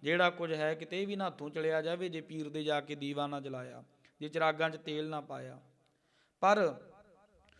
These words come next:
ਉਹ ਲੋਕ ਵਿਚਾਰੇ ਜਿਹੜੇ ਹੋ ਸਕਦਾ ਵੀ ਸਬਜ਼ੀ ਨੂੰ ਤੜਕਾ ਲਾਉਣ ਵਾਸਤੇ ਉਹਨਾਂ ਦੇ ਘਰ ਤੇਲ ਨਾ ਹੋਵੇ, ਪਰ ਵੀਰਵਾਰ ਦੇ ਦਿਨ ਚਿਰਾਗਾਂ 'ਚ ਜ਼ਰੂਰ ਜਾ ਕੇ ਤੇਲ ਪਾ ਕੇ ਆਉਣ, ਤੇਲ ਸਾੜ ਕੇ ਆਉਂਦੇ ਆ।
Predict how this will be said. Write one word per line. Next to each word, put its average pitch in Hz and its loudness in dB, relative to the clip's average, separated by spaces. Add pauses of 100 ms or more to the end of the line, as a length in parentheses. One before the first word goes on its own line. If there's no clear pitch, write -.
(260)
ਉਹ 208 8
ਲੋਕ 208 6
ਵਿਚਾਰੇ 196 4 (600)
ਜਿਹੜੇ 196 8
ਹੋ 202 8
ਸਕਦਾ 196 2
ਵੀ 208 0
ਸਬਜ਼ੀ 180 0
ਨੂੰ 233 2
ਤੜਕਾ 208 6
ਲਾਉਣ 214 6
ਵਾਸਤੇ 196 4
ਉਹਨਾਂ 190 2
ਦੇ 180 -2
ਘਰ 165 4
ਤੇਲ 156 -2
ਨਾ 160 0
ਹੋਵੇ, 156 2 (320)
ਪਰ 170 8
ਵੀਰਵਾਰ 196 8
ਦੇ 185 0
ਦਿਨ 180 2
ਚਿਰਾਗਾਂ 175 0
'ਚ 170 -4
ਜ਼ਰੂਰ 156 -4
ਜਾ 160 0
ਕੇ 147 -8
ਤੇਲ 135 -8
ਪਾ 127 -6
ਕੇ 117 -14
ਆਉਣ, 120 -14
ਤੇਲ 160 -4
ਸਾੜ 139 -4
ਕੇ 120 -16
ਆਉਂਦੇ 113 -20
ਆ। 62 -20